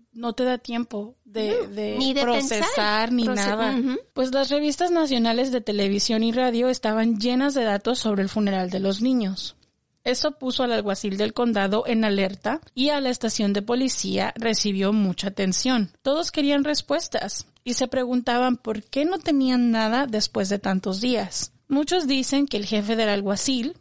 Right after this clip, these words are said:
Speaker 1: decidió hacer algo para que todos lo miraran como un héroe.
Speaker 2: Mm.
Speaker 1: Tenía que tener a alguien a quien culpar. Dos días después del funeral de los niños,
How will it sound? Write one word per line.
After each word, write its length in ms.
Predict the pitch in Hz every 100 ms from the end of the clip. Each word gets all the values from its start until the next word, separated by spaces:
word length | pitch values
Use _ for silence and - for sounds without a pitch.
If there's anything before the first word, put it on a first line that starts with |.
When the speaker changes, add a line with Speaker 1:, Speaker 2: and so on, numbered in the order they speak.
| _ -
Speaker 1:
decidió 540 | 233 240 269 285 311
hacer 300 | 349 349 285
algo 400 | 233 226 262 269
para 180 | 226 214
que 160 | 214 208
todos 460 | - 226 233 254
lo 120 | 302
miraran 500 | 302 277 214 208 240
como 340 | 240 214 208 196
un 280 | 196 196 -
héroe. 460 | 208 226 196 185 -
Speaker 2:
Mm. 280 | 202 190 170 - -
Speaker 1:
Tenía 400 | 247 269 311 339
que 140 | 330
tener 400 | 285 262 247 262
a 220 | 254 220 254
alguien 320 | 320 349 381 -
a 120 | 254
quien 260 | - 208 196
culpar. 420 | 202 202 190 180 - - _
Dos 280 | 233 311 311
días 220 | 359 359
después 360 | 330 - 294 269
del 140 | 269
funeral 400 | - 285 285 262
de 100 | 233
los 200 | 233 233
niños, 500 | 277 269 202 208 220